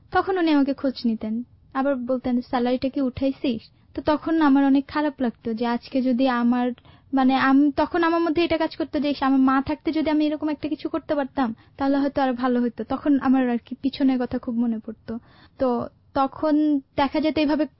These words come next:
দিন যাচ্ছে, তা আমিও নিরুপায়, আমি কোথায় যাব, কি করব, এই জন্য এখানে আসি, ওনাদেরও সাপোর্ট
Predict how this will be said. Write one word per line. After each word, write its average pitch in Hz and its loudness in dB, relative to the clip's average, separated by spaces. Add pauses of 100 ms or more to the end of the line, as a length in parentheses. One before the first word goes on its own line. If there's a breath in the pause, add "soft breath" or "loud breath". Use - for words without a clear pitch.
(120)
দিন 269 4
যাচ্ছে, 240 -2
তা 294 0
আমিও 311 2
নিরুপায়, 294 2
আমি 254 2
কোথায় 254 -2
যাব, 233 -4
কি 262 -6
করব, 233 -4
এই 226 0
জন্য 233 0
এখানে 226 -4
আসি, 220 -8 (400 soft breath)
ওনাদেরও 247 0
সাপোর্ট 240 -4